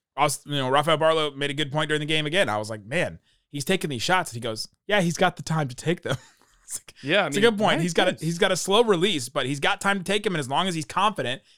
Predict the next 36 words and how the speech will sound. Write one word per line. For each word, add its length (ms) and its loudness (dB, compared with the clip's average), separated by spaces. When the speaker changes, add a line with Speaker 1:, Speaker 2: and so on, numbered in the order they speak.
Speaker 1:
he 140 -2
can 80 0
get 140 2
him 100 0
off 220 4
by 120 4
the 80 2
time 260 0
that 120 -2
a 40 -6
defender 340 -2
comes 260 -4
over 260 0
and 140 -2
contests 400 -2
it. 160 -4
And 200 -10
that's 220 -4
what 80 -8
the 80 -2
Mavs 160 -2
need 220 -2
really 160 -2
bad. 340 -8
Speaker 2:
Yeah, 220 0
there's 260 -2
no 220 4
one 220 4
in 60 0
the 80 0
league. 400 -4
Steph 280 -4
Curry 260 2
has 260 2
his 160 -4
own 300 0